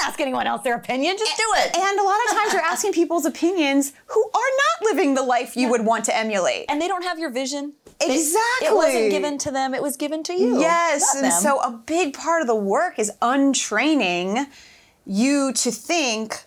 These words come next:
Speaker 2: "I need other people to approve this for me."
Speaker 1: Yeah.
Speaker 2: Right? And I,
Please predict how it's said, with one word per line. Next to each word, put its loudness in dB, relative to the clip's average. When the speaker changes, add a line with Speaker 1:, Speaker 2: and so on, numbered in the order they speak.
Speaker 2:
"I 0
need 2
other 2
people -2
to 4
approve 0
this 0
for -4
me." -10
Speaker 1:
Yeah. -4
Speaker 2:
Right? 0
And -2
I, -4